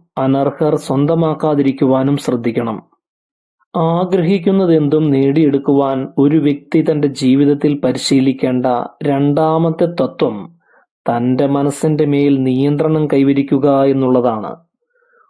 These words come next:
ഒരു വ്യക്തിയുടെ ഏറ്റവും വലിയ ശത്രു ആ വ്യക്തിയുടെ ബലഹീനമായ മനസ്സാണ്. ജീവിതത്തിൽ വിജയിക്കുവാനുള്ള ഏറ്റവും വലിയ രഹസ്യം ഒരു വ്യക്തിക്ക് ഏത് സാഹചര്യത്തിലും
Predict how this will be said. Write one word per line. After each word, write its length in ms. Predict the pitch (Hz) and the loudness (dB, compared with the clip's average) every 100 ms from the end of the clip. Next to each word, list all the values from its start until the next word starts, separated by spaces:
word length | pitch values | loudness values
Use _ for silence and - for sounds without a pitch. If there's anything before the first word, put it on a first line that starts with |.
| - | -2
ഒരു 180 | 180 190 | 0 2
വ്യക്തിയുടെ 680 | 202 156 143 - 185 175 170 | 2 2 0 0 2 4 4
ഏറ്റവും 600 | 143 139 143 - 165 165 | 4 2 0 0 2 4
വലിയ 220 | 156 156 | 2 2
ശത്രു 840 | 147 - 135 131 165 143 135 - - | 0 -2 -4 -2 0 2 0 -6 -4
ആ 200 | 135 143 | -2 0
വ്യക്തിയുടെ 540 | 151 143 - 147 143 | 0 0 0 2 2
ബലഹീനമായ 960 | 135 131 127 139 - 165 165 156 147 147 | 2 2 2 0 0 0 2 0 0 0
മനസ്സാണ്. 720 | 127 123 127 - 117 101 - _ _ _ _ _ _ - | 0 -2 -4 -4 -6 -6 -10 _ _ _ _ _ _ -4
ജീവിതത്തിൽ 920 | 160 135 160 175 185 202 196 - 190 | -4 2 2 4 4 2 2 0 0
വിജയിക്കുവാനുള്ള 1000 | 170 143 131 151 160 165 170 151 151 151 | 2 0 2 2 2 2 0 2 0 2
ഏറ്റവും 560 | 143 131 143 143 170 160 | 2 2 0 0 2 2
വലിയ 220 | 147 143 | 2 2
രഹസ്യം 680 | 131 127 135 - 151 131 123 - - | 2 2 0 0 -2 -2 -6 -6 0
ഒരു 180 | 135 151 | 2 4
വ്യക്തിക്ക് 520 | 151 147 - 151 151 | 2 0 -2 -2 2
ഏത് 320 | 143 160 175 | 2 2 2
സാഹചര്യത്തിലും 1300 | 175 - 131 139 147 165 160 156 143 135 131 117 | -2 -2 -4 -2 -2 0 0 0 2 0 0 -4